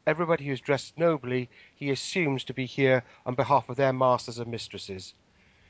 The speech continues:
He is actually here because his Lady Olivia of Cheliax has instructed him to be here. What he does not know is that he is here as a result of a wager,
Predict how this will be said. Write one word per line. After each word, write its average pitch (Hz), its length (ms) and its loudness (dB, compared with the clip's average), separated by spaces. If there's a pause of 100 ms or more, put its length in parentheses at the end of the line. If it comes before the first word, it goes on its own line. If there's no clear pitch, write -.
He 131 100 -2
is 127 100 0
actually 151 380 -2
here 170 500 -2
because 151 340 -4
his 135 180 -8
Lady 185 300 2
Olivia 127 400 0
of 113 140 -4
Cheliax 165 560 -2 (240)
has 165 160 -2
instructed - 600 -6
him 107 140 -8
to 101 100 -14
be 107 120 -10
here. 90 400 -10 (520)
What - 160 -6
he 110 100 -10
does 196 240 2
not 131 160 2
know 127 360 2 (280)
is 143 160 -4
that 143 340 0
he 180 240 -4
is 156 120 -4
here 117 380 0
as 131 180 0
a 135 60 -10
result 120 460 0
of 117 140 -6
a 123 40 -2
wager, 110 560 -2